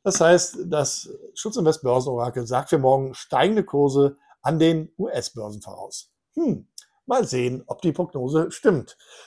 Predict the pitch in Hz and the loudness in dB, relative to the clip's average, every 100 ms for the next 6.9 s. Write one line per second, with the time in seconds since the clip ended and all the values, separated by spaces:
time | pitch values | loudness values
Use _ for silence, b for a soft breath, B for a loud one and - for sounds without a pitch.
0 | B 190 214 170 185 190 185 143 156 160 | B 4 6 6 6 2 0 2 0 0
1 | 147 139 123 139 135 - 101 135 165 139 | -4 -4 -4 -4 -4 -6 0 2 2 -2
2 | - - - _ b b b - 135 131 | -8 -12 -14 _ b b b -8 -4 2
3 | 151 196 160 123 104 117 143 233 165 131 | 4 4 2 -2 -4 2 4 4 2 2
4 | 135 127 135 135 147 160 160 170 - - | 0 0 -2 0 0 2 0 0 -4 -8
5 | - 151 226 131 101 - - _ - - | -4 -2 0 -2 -6 -12 -14 _ -12 -4
6 | 139 147 - 127 120 - 123 143 | 2 2 2 -6 -8 -8 -8 -6